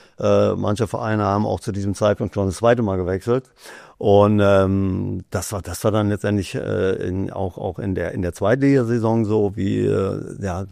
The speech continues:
und uns hat dann in der Zweitligasaison, hat uns einfach, glaube ich, aus meiner Sicht, weil der Club auch abgestiegen ist. Also es ging ja auch, mein Nachfolger hat es nicht geschafft,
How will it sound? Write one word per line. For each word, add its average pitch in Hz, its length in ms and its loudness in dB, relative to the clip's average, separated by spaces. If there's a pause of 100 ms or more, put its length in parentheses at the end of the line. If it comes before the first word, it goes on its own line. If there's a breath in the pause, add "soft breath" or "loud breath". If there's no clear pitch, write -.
(100)
und 98 200 -6
uns - 200 -6
hat 104 140 -2
dann 101 140 2
in 101 40 2
der 90 100 0
Zweitligasaison, 104 960 2 (400 loud breath)
hat 90 160 -4
uns 101 140 0
einfach, 92 300 -6
glaube 101 280 4
ich, - 120 -4
aus - 160 -2
meiner 104 280 2
Sicht, 104 300 0
weil 101 180 4
der 104 120 4
Club - 260 -2
auch 110 220 -4
abgestiegen - 640 -4
ist. 78 200 -8
Also 95 260 -4
es - 120 -8
ging 107 180 0
ja 101 120 2
auch, 101 200 0
mein 98 180 0
Nachfolger 110 560 2
hat 104 140 -4
es 98 100 -6
nicht 113 180 -2
geschafft, - 440 -4